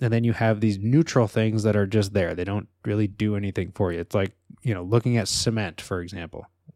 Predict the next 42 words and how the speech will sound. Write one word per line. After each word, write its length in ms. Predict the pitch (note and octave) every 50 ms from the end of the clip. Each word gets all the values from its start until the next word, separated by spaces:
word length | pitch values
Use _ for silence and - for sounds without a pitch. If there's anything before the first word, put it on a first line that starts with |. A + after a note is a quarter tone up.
| _
With, 220 | - B2+ A2 B2 B2
when 120 | A#2 A2+
you're 100 | A2+ A#2+
looking 260 | C3 B2+ B2+ B2 B2
at 180 | A#2+ A#2 G#2+ - - - - - - - - - - - - _ -
a 80 | - G#2+
scene 280 | - - C#3 C3 B2
of 60 | A#2 G#2
a 40 | F#2
house, 300 | - A2 F#2+ F#2 - -
you 60 | A2+
don't 100 | A#2 A2
really 140 | A#2+ A#2 G#2+
notice 360 | G#2 G#2 G#2 G2+ G#2 G2+ -
the 80 | -
sidewalk 440 | - - G#2 F#2 F#2+ F#2+ F2 F2 E2+
that 160 | - F#2+ F2+
much. 200 | F2 E2+ E2+ -
It's 120 | - G#2 -
just 180 | G#2+ F#2+ -
neutral. 380 | A2 G#2+ G2+ - - - - - _ _ - - - - - - - - - - - - _ _ -
But 200 | - D#3 C3+ A#2+
of 120 | C3+ - -
course, 300 | C#3 C3+ A#2+ A2+ - -
it's 200 | C3 B2 - B2
within 280 | A#2+ B2 - C3+ B2+
your 100 | B2+ B2
visual 280 | A#2+ C#3+ C3 C#3+ D3 C#3
field, 340 | - B3 G#3+ C#3 C3 C3+ C3+
and 140 | C3 C3
so 260 | - - C3 B2+ B2+ B2
it 120 | A#2 -
gets 180 | - A#2 - -
a 40 |
certain 300 | - - - A#2+ F#2+ A#2
amount 300 | A#2 A2 G#2+ G#2 A2 -
of 200 | A#2 A2 G2+ G2
brain 340 | - G#2 A2 B2 B2+ B2+ B2
space, 420 | A#2 - - G2 F#2+ G2+ A2+ - -
if 140 | G#2+ - -
you 60 | G#2+
will, 400 | F#2+ G2 F2 F2 G2 G2+ - -